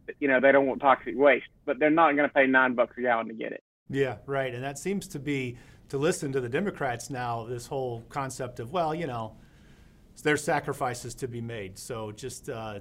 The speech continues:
Speaker 2: sit down, shut up, and, uh, make 'em. And, uh, we'll let you know when this, when you're, when you're done with your, with your sacrificing." And, uh, yeah, that's just not gonna fly.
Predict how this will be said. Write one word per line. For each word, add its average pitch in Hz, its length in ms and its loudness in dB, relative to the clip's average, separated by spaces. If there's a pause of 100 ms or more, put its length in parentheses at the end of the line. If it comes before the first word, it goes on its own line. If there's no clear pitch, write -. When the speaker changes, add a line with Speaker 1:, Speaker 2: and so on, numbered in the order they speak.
(140)
Speaker 2:
sit - 160 -10
down, 135 240 -6
shut 131 240 -8
up, 127 200 -8
and, 113 200 -8
uh, 107 140 -8
make 127 240 -10
'em. 87 100 -14 (300)
And, 110 340 -10
uh, 107 180 -8
we'll 135 120 -6
let 135 220 -6
you 127 60 -12
know 123 140 -6
when 113 180 -8
this, 107 260 -12
when 127 140 -10
you're, 113 260 -8 (340)
when 139 120 0
you're 143 100 4
done 160 240 4
with 151 180 -2
your, 139 260 2
with 143 260 -2
your 127 120 -4
sacrificing." 120 1000 -8
And, 120 380 -8
uh, 110 300 -2 (400)
yeah, 156 120 0
that's 180 160 -2
just 254 180 -10
not 180 160 -2
gonna 143 120 -2
fly. 123 420 -4